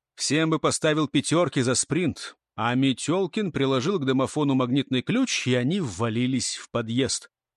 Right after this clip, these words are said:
«Фух!» шумно выдохнул Ткачев, когда дверь захлопнулась.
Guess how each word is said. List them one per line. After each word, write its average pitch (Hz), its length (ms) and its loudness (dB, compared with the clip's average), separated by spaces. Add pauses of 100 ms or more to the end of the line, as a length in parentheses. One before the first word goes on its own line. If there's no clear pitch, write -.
(240)
«Фух!» 143 1200 2 (100)
шумно 131 520 0
выдохнул 127 500 -2
Ткачев, 165 520 -2
когда 139 260 -2
дверь 127 220 0
захлопнулась. 110 720 -4